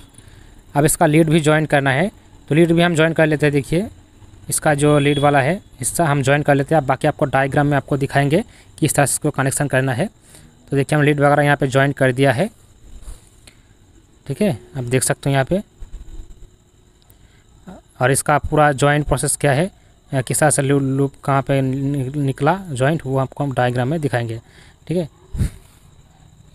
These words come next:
यहाँ पे देखिए, हमने इसको varnish भी कर दिया ताकि धूप में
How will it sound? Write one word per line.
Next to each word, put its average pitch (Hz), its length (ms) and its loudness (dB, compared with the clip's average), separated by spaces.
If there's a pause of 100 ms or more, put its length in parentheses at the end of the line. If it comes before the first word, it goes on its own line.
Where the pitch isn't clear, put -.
यहाँ 131 140 0
पे 139 120 0
देखिए, 139 220 2
हमने 143 160 2
इसको 131 220 -2
varnish 135 360 2
भी 135 100 -4
कर 135 160 0
दिया 151 220 0 (640)
ताकि 131 220 -4
धूप 127 240 -2
में 139 240 -2